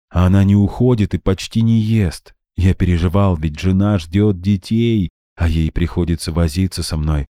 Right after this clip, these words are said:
как с калекой. Но вот заговорила. Спрашивает, чего стыжусь. Это и так понятно. Прошу её избавиться от меня. А Юля говорит, что лучше бы они её.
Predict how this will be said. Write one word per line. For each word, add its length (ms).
как 200
с 60
калекой. 720
Но 160
вот 340
заговорила. 800
Спрашивает, 720
чего 380
стыжусь. 640
Это 240
и 160
так 440
понятно. 920
Прошу 440
её 260
избавиться 800
от 120
меня. 500
А 160
Юля 280
говорит, 460
что 240
лучше 400
бы 260
они 560
её. 1040